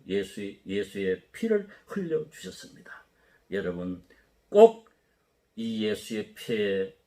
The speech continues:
능력을 여러분들이 가지고서 이 땅 위에 살면서 죄의 문제도 해결받고 악한 마귀도 물리치고 우리가 어려움에서 살아나는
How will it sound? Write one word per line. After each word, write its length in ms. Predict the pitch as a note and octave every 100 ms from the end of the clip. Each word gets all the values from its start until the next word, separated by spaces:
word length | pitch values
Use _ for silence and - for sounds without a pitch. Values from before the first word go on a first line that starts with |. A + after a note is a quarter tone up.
| _
능력을 640 | G2 G2 F#2+ F2+ F#2 F2+ F2+ _ _ C#3
여러분들이 720 | A#3 A#3 G3 F#3 E3+ E3 D#3
가지고서 560 | - - F3+ D#3 - E3 - _ _ _ _ _
이 160 | A#2 -
땅 200 | A#2+ A#2
위에 160 | A#2 A#2
살면서 880 | - C3+ B2 B2+ B2 B2+ C3+ C3 - _ - - _
죄의 300 | A2+ C#3 C#3
문제도 460 | C#3 C#3+ C#3+ C#3+ C#3+
해결받고 760 | C#3 C#3 D3+ D3 C3+ E3 D#3+
악한 440 | D#3 - - A3 A3+
마귀도 380 | A3 G#3+ G#3+
물리치고 800 | G3 C4 C4 - - - - - - - - _
우리가 480 | - C3+ C3 B2+ A#2+
어려움에서 720 | A#2 C#3 B2 A2 A2+ G#2 A2
살아나는 720 | - - C#4+ A3+ F3+ F3 -